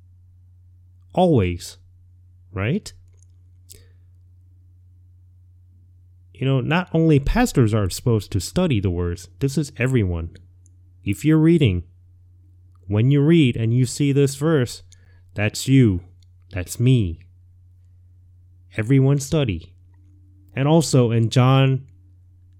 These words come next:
chapter five thirty-nine, "Search the scriptures." Don't just flip through the pages. The, you know, just don't look at the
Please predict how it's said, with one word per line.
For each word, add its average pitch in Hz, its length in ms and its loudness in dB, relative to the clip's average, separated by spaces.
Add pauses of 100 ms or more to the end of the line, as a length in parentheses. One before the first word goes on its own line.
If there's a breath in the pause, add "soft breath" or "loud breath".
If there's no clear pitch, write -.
(800)
chapter 139 280 -4
five 131 340 2
thirty-nine, 139 720 0 (1400)
"Search - 600 -4 (100)
the 117 120 0
scriptures." - 840 -6 (2250)
Don't 117 220 2
just 123 200 0
flip 131 240 0
through 123 120 2
the 113 100 4
pages. 98 680 -2 (480)
The, 95 120 -8
you 107 140 -8
know, 90 240 -8 (400)
just - 240 -8
don't 117 220 2
look 117 220 2
at 120 180 -2
the 113 80 2